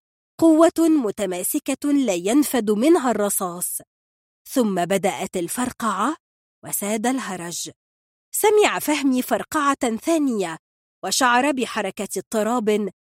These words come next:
تسري بين المتظاهرين، وافدة من الأمام كالموجة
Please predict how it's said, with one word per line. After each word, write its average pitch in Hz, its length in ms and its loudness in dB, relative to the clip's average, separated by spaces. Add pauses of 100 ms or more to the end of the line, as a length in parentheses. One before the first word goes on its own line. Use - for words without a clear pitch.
(240)
تسري 254 440 2
بين 208 260 0
المتظاهرين، 196 1120 -2 (400)
وافدة 254 640 2
من 214 220 0
الأمام 196 640 -2 (360)
كالموجة 233 640 0